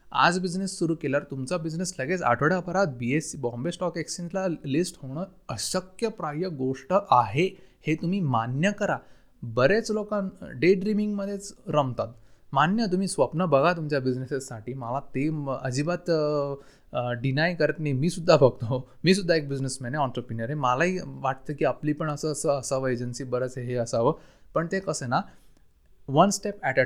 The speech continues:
time. हे मी पॉलिसी ठेवलेली. कारण कसं होतं ना, स्वप्न बघणारा स्वप्नच बघतो आणि ॲक्शन घेणारा ॲक्शन घेऊन मोकळा होऊन जातो. पण ॲक्शन घेणारा जो माणूस आहे ना, तो step by step जर गेला ना, तर वर्षभरात त्या माणसाकडे ना, एकतर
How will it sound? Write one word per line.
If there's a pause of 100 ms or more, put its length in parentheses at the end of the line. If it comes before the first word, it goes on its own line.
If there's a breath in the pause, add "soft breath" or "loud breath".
time. (380)
हे
मी
पॉलिसी
ठेवलेली.
कारण
कसं
होतं
ना, (360)
स्वप्न
बघणारा
स्वप्नच
बघतो
आणि
ॲक्शन
घेणारा
ॲक्शन
घेऊन
मोकळा
होऊन
जातो. (240 soft breath)
पण (120)
ॲक्शन
घेणारा
जो
माणूस
आहे
ना, (280 soft breath)
तो
step
by
step
जर
गेला
ना, (440 soft breath)
तर (540)
वर्षभरात (260)
त्या
माणसाकडे
ना, (160)
एकतर